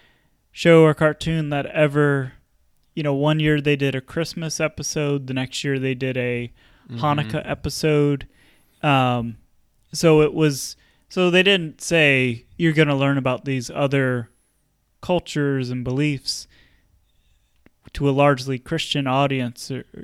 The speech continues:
Speaker 1: you know, it was much more of a, "No, we're just gonna make an episode and it's gonna have,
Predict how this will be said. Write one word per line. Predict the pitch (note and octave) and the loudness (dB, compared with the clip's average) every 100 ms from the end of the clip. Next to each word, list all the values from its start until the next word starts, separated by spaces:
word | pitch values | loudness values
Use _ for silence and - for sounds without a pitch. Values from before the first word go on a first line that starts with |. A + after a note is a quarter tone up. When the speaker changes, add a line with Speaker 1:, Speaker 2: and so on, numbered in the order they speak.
| - | -16
Speaker 1:
you | C#3+ | -10
know, | B2+ A#2+ - | -6 -6 -2
it | D3+ D#3+ | -2 0
was | D#3 C3+ D3 | 0 -2 -2
much | D3+ D3 - | -2 -2 -4
more | D3 C#3 | -2 0
of | C3 B2 | 0 -2
a, | B2 A#2 _ _ - | -4 -6 _ _ 0
"No, | G3 | 4
we're | D#3 C#3+ | 6 4
just | D3 | 0
gonna | D#3+ D3 | -2 0
make | C#3 C#3 | -2 -2
an | C3 | -4
episode | B2+ D3 - C#3 D#3+ | -4 -6 -6 -4 -4
and | |
it's | C3+ - | -6 -6
gonna | C#3+ C3 B2 | -4 -2 -2
have, | B2+ C3 A#2+ | 0 -2 -4